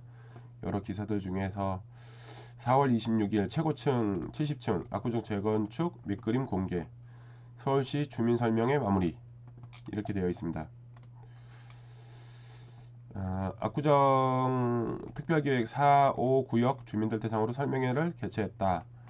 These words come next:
어, 층수 제한은 이, 삼 구역과 같다라는 내용으로 이렇게 되어 있는데, 근데 지금 여기에서 이제 봐보면은 그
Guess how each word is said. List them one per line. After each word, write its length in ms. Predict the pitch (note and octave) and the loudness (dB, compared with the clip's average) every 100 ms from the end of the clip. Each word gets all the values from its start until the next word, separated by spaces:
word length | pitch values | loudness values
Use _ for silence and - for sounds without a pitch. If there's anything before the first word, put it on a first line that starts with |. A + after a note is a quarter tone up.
| - - - - | -20 -20 -16 -6
어, 540 | F#2 F2 E2+ E2+ E2 - - - - - - - - - - - - - - - - - | -2 -2 -2 -4 -6 -12 -20 -20 -20 -20 -20 -20 -20 -20 -20 -20 -20 -20 -20 -20 -20 -14
층수 320 | - G#3 G#3 | 0 2 4
제한은 460 | F3 D#3+ D3 F3 F3+ - - | 6 8 8 6 2 -2 -2
이, 60 | |
삼 200 | A2 C3+ | 2 2
구역과 500 | C3 A#2+ C#3+ E3+ - - | 2 2 4 2 0 -8
같다라는 960 | G#2 - - A#2+ A#2 A2+ G#2+ G#2 G#2 - | -8 -4 4 6 8 6 4 2 0 0
내용으로 560 | G#2+ G#2 G#2+ G#2 G2 | 2 4 2 2 0
이렇게 520 | F2+ G2 G2 F#2+ F#2+ | 0 0 -2 -2 -4
되어 240 | E2+ G2+ G2+ | 0 0 2
있는데, 440 | F#2+ G2+ B2+ F#2 - - - - - - - - - | 2 0 0 -2 -6 -18 -20 -20 -20 -20 -20 -12 -2
근데 180 | A#2 | -2
지금 720 | B2 - B2 D#3+ D#3 D3+ C#3 - - | -2 0 4 6 6 6 6 2 0
여기에서 640 | A#2 C3+ D3 C#3+ C3+ C3 | 2 4 4 4 4 2
이제 480 | A#2+ A#2+ A#2 G#2 F#2 | 2 2 2 2 0
봐보면은 680 | G2 G2+ A2 A2 B2+ F#2 D2 - - - - - - - - - - - - - - - - - - - - - - - - - - - - - | -2 2 4 4 4 2 -2 -14 -20 -20 -20 -20 -20 -20 -20 -20 -20 -20 -20 -20 -20 -20 -20 -18 -18 -18 -20 -20 -20 -20 -20 -20 -20 -20 -20 -18
그 840 | - F#2 F2 E2+ E2+ E2+ E2+ E2 | -4 2 2 2 0 -2 -2 -4